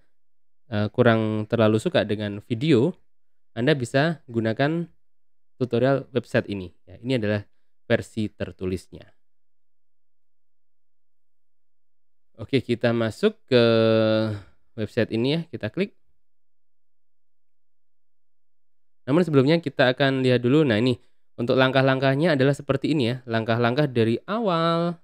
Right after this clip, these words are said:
hingga akhir sekali. Sekali lagi, ini adalah langkah dari awal sampai terakhir sekali. Nanti kita bisa submit S P T tahunan untuk perusahaan konstruksi dan pengadaan sekaligus.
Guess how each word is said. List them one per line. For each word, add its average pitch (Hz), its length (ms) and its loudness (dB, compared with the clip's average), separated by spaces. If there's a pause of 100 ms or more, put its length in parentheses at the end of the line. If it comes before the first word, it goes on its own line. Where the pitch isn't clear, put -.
hingga 123 320 -2
akhir 120 320 -2
sekali. 90 560 -8
Sekali 98 160 -8
lagi, 117 160 -2 (320)
ini 131 160 -4
adalah 110 240 -2
langkah 107 560 -6
dari 104 320 -2
awal 139 480 0
sampai 110 400 -4
terakhir 107 400 -6
sekali. 117 320 -2
Nanti 156 240 -4
kita - 240 -10
bisa 165 320 -6 (400)
submit 185 320 -4
S - 160 -10
P 175 160 -10
T 180 80 -6
tahunan 208 480 -2 (240)
untuk 160 480 -6 (240)
perusahaan 147 720 -4 (500)
konstruksi 143 560 -4
dan 120 400 0 (880)
pengadaan 117 400 0
sekaligus. 95 640 -6